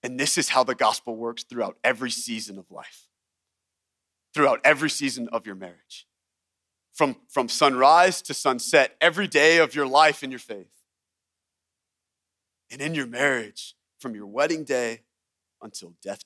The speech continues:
do you part. My wife and I, we, we haven't been married for very long. But we've experienced some, some really significant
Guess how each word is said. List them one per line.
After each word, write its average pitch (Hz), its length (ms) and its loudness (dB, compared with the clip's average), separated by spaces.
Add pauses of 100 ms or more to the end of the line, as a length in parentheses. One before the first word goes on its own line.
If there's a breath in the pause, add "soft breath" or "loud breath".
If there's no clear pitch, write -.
do 95 80 -20
you 82 180 -20 (120)
part. - 120 -20 (3500)
My 107 120 2
wife 117 300 0
and 98 100 -16
I, 110 220 -8
we, 107 240 -20 (1200)
we 165 80 -10
haven't 190 260 0
been 127 160 -10
married 101 300 -12
for - 120 -20
very 92 260 -20
long. 87 220 -20 (1700)
But 110 80 -10
we've 135 260 -6
experienced 127 720 -6
some, 82 140 -20 (540)
some 110 200 -16
really 165 200 -4
significant 110 680 -12